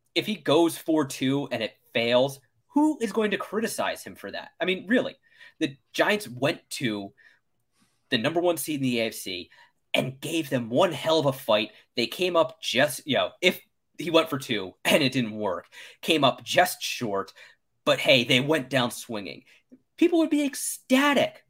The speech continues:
over that, but he goes for the, instead of going for the tie,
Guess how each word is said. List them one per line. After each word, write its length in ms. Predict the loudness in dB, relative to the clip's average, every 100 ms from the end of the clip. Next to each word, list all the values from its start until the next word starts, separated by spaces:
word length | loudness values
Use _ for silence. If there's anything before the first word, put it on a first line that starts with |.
| 0
over 320 | 2 2 0
that, 340 | 0 -2 -8 _ _ _ _ _
but 280 | 0 0 0 _ _ _ _
he 100 | -8
goes 300 | -2 0 0
for 140 | -2 -4
the, 280 | -4 -12 -18 _
instead 260 | -6 -2 -2
of 80 | 0
going 300 | 2 2 0
for 100 | -2
the 100 | -2
tie, 520 | -2 -2 -2 -4